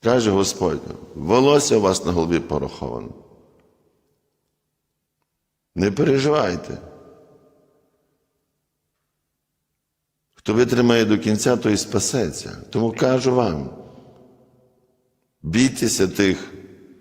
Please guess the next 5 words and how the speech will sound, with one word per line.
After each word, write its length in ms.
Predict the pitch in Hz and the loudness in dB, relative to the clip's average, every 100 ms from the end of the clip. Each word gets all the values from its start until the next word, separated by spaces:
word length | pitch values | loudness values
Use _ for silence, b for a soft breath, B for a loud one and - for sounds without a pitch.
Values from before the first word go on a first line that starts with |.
| _ _ | _ _
що, 200 | - 98 | -6 -2
вбивши 440 | 90 113 117 113 80 | 2 2 2 -2 -2
тіло, 460 | - 131 82 98 - - 104 | -2 0 0 -2 -6 -8 -2
мають 380 | 117 117 110 | 0 0 -2
владу 560 | 87 98 107 104 107 | -2 0 2 0 -2